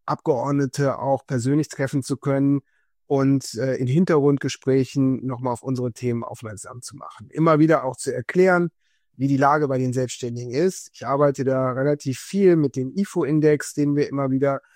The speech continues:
äh, monatlich neu herausbringen und, äh, mit aktuellen Zahlen, die wir dort haben.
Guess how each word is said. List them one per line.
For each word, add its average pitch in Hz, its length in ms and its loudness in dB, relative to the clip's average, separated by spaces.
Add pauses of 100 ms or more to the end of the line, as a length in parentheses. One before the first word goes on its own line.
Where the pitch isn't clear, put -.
(260)
äh, 127 120 -2
monatlich 151 600 4
neu 147 140 0
herausbringen 131 880 -2
und, 127 500 -8
äh, 127 240 -12
mit 120 260 -14
aktuellen 127 500 -8
Zahlen, 151 540 0
die 147 140 0
wir 147 80 0
dort 143 220 0
haben. 143 380 2